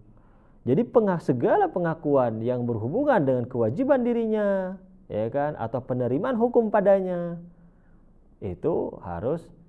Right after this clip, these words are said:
di-, dia, dia ikrarkan.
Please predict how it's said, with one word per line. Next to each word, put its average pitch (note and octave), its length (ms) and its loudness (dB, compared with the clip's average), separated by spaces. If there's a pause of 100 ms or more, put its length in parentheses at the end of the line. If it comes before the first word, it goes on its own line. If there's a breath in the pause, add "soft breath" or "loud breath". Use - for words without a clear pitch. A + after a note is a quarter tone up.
(240)
di-, G2 240 -4 (240)
dia, A2 400 0
dia A2+ 480 0
ikrarkan. A2 880 -10